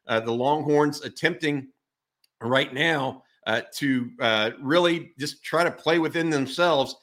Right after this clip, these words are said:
The focus is largely on what the Longhorns can do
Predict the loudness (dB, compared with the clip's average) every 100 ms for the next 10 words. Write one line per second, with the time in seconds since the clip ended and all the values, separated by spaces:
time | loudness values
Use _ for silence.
0 | _ _ -4 -4 4 4 4 0 -2 -8
1 | -2 2 4 2 0 -2 -2 -12 _ 0
2 | 2 4 2 0 -2 0 0 0 0 0
3 | -2 -6 -6 -2 0 0